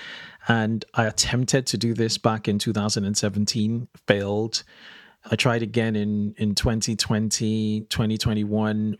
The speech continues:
failed. They're just, like, one-man missions that just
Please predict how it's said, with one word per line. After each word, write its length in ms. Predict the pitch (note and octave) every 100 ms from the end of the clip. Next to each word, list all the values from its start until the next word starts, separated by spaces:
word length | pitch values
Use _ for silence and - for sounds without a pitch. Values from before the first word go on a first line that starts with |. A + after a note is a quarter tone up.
| -
failed. 460 | A#2 A2 A2 G#2
They're 200 | A2+ A2
just, 260 | A#2+ C3+ -
like, 380 | G#2+ G2+ - - _ _ _ _
one-man 1500 | - A#2+ A2 A#2+ A#2 A#2+ B2 A#2 - G#2+ A#2+ A#2+ A2+ A2+ A2+ A2
missions 640 | A2 - G#2+ G#2+ A2 -
that 200 | G#2 -
just 600 | A#2 G#2+ - - -